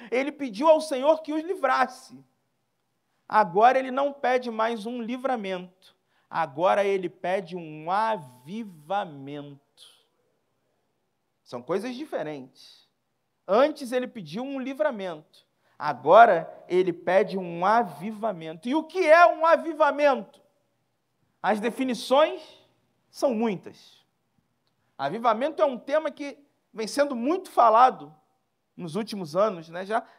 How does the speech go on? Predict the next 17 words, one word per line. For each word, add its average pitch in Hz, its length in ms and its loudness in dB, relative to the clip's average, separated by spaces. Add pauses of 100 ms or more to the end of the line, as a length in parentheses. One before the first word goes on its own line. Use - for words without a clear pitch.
já 208 180 -2
nas 254 220 -2
últimas 262 440 -6
décadas. 156 640 -4 (880)
E 233 160 -2
são 285 240 6
muitas 285 480 0
as 254 140 -2
definições 233 640 -4
de 208 60 -4
avivamento. 180 720 -6 (600)
Mas 180 180 0
eu 262 140 4
gosto 262 400 2
da 254 80 -14
seguinte 247 400 -14
definição. 240 680 -10